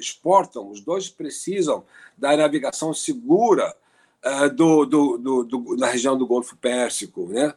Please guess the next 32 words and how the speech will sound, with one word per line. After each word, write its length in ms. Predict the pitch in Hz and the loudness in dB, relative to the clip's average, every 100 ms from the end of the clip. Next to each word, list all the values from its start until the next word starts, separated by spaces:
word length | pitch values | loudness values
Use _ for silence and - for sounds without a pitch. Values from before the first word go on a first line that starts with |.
| - | -10
Então, 280 | 117 156 - | 0 2 4
onde 220 | 143 131 | 2 2
escoa, 720 | 123 - - 156 170 135 95 _ _ _ - | -6 -10 -2 4 4 4 -4 _ _ _ -4
ah, 220 | 120 104 | -4 0
o, 280 | 120 110 101 | -2 -2 -8
quase 360 | - 131 120 123 | -4 -2 -2 -8
vinte, 340 | 107 123 170 - | -6 -4 -4 -6
trinta, 420 | - 160 151 - _ _ - | -6 -4 -4 -6 _ _ -2
vinte 240 | 160 156 | -2 0
por 140 | - 135 | -2 -2
cento 240 | 147 143 | 2 0
do 100 | 123 | -2
petróleo 380 | - 123 139 131 | -8 -2 0 2
mundial. 520 | 120 117 127 147 160 _ _ _ | 0 0 2 2 0 _ _ _
Pra 120 | - 220 | 0 2
onde 180 | 269 | 2
vai 220 | 196 190 175 | 2 2 2
esse 120 | - | -4
petróleo? 400 | 151 135 117 90 | -6 0 0 0
Vai 160 | 104 123 | -6 -6
pra 160 | 135 | -8
China, 420 | 117 - 120 87 - | -10 -6 -6 -8 -12
vai 140 | 98 | -14
pra 160 | 104 123 | -8 -2
Índia. 420 | 131 156 110 95 _ - | 4 4 2 -6 _ -14
Então, 340 | - - 165 - | -8 0 0 2
esses 400 | 156 214 - 156 | 0 0 0 -6
países 460 | - 104 113 131 92 | -6 -6 -2 -4 -2
hoje, 320 | 113 127 92 | 0 0 -2
especialmente 640 | 87 - 139 120 104 95 90 | -8 -4 -2 -2 -4 -6 -6
a 60 | |
China, 440 | - 139 160 98 | -4 2 4 2